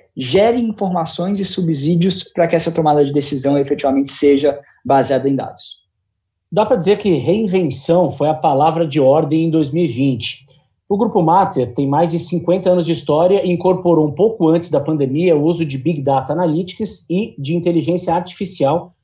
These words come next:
Speaker 2: em seus processos comerciais. Renato, quais eram os desafios de vocês naquele momento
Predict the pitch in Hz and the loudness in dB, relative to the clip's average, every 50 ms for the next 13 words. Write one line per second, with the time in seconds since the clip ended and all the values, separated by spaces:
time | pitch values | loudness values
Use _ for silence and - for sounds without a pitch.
0 | _ _ - 139 135 - 160 147 147 - 151 127 - - 156 143 - 156 - - | _ _ -14 -12 -8 -6 -6 -6 -4 -4 -6 -4 -2 -4 -4 -4 -4 -10 -12 -6
1 | - 175 170 170 160 139 - 139 110 101 98 - - - _ _ _ _ _ _ | -6 -4 -2 -2 -4 -4 -4 -6 -6 -6 -10 -14 -18 -20 _ _ _ _ _ _
2 | _ _ _ - 262 262 254 190 - - 139 139 139 - _ _ - - 247 294 | _ _ _ -2 0 2 2 2 2 0 -6 -10 -12 -14 _ _ -4 0 0 2
3 | 247 196 220 214 202 175 156 170 151 160 135 - - 170 156 135 151 131 135 127 | 2 2 2 2 2 0 0 0 0 0 -2 0 0 0 0 0 -2 -2 -2 -4
4 | - - 165 160 143 127 131 123 - - 180 196 190 175 139 120 117 127 151 170 | -2 0 0 0 0 -2 -6 -8 -4 0 0 0 2 0 -2 -2 -2 0 0 0
5 | 156 131 - - 110 | 0 -2 -4 -12 -20